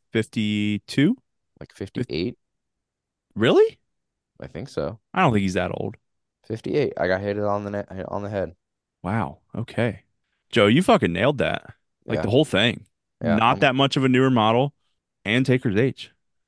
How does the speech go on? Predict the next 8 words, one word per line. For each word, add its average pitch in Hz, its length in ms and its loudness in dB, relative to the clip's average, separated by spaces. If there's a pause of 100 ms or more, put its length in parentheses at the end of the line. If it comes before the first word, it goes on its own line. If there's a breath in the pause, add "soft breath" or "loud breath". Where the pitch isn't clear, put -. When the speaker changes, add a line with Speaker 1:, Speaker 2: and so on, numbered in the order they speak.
(160)
Speaker 1:
I 104 40 -6
mean, 110 80 2
you 123 80 2
crushed - 300 2
that. - 180 -10 (540 loud breath)
Any, 151 300 4
uh, 131 380 6 (180)
Speaker 2:
<laughs> - 640 -4